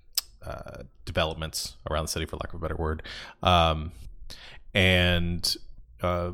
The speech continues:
Mister Craw is currently not at home. Um, he and his, his wife are currently out at a, uh, small gala, um, in, uh, further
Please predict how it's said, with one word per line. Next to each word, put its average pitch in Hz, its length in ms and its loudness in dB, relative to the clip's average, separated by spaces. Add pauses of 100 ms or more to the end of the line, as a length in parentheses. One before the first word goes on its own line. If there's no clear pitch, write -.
(100)
Mister 120 260 4
Craw 98 280 8
is 92 100 2
currently 92 640 0 (340)
not 104 340 8
at 98 120 4
home. 120 400 4 (180)
Um, 80 520 0 (140)
he 90 140 -2
and 82 140 -2
his, 80 480 -2 (100)
his - 220 -4
wife 117 400 4 (240)
are 78 480 0
currently 143 320 6
out 107 440 2 (200)
at 80 220 -2
a, 82 360 -4
uh, 50 220 -2
small 85 320 2
gala, 78 500 0 (400)
um, 82 540 -6 (760)
in, 78 420 -8 (120)
uh, 76 140 -6
further 80 500 -2